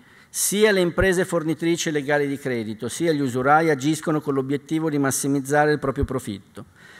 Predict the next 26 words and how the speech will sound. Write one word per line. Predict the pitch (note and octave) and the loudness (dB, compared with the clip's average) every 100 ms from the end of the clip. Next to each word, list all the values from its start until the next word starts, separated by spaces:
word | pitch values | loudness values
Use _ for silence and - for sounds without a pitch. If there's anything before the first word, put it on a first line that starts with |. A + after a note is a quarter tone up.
| - | -6
Ma | C#3 | 2
mentre | D#3 G#3+ G#3+ G3+ | 6 6 6 4
le | E3+ | 4
prime | - F3 D#3 C#3+ | 4 4 4 2
costituiscono | C#3+ - C3 C#3+ D#3+ D#3+ C#3+ | 0 -4 -4 -2 -2 -2 -2
il | C3 | -2
contratto | C#3+ B2+ D3+ D3 D3+ | -4 -2 -2 0 -4
di | C3+ | -2
credito | C3+ A2+ G2+ G#2 A#2 | 0 0 -2 -6 -4
in | B2 | -2
funzione | - C#3+ - F#3 F3+ | 0 -2 0 0 2
del | C#3+ C3 | 2 0
rientro | C3+ C#3 A#2 A2 A2 A2 G#2 - - - | 0 0 0 -2 -4 -8 -8 -14 -20 -2
del | B2+ C3 | 2 2
prestito | - E3 D#3+ C#3 C#3 | 4 4 4 -2 -4
accresciuto | - B2+ C#3+ C3 | -2 -4 -4 -4
degli | B2+ A#2 A#2 | -6 -4 -6
interessi | A2+ A2+ A#2+ C3+ - - E3 - | -6 -4 -2 -4 -6 -8 -10 -10
e | - | -6
di | B2+ | -6
conseguenza | B2 C#3 B2+ C3+ D#3 D3+ C#3 | -2 -2 0 0 2 2 0
sviluppano | B2+ A2+ C#3 F3+ F3+ D3 B2+ | -2 -2 2 2 2 2 2
la | B2 | 2
loro | C#3 D#3 | 2 0
attività | - D3 B2 A#2+ A#2 G#2 - - - - | -2 -4 -4 -4 -4 -4 -6 -18 -14 -6
affinché | B2+ - D3 - G3 | -6 -2 -4 2 2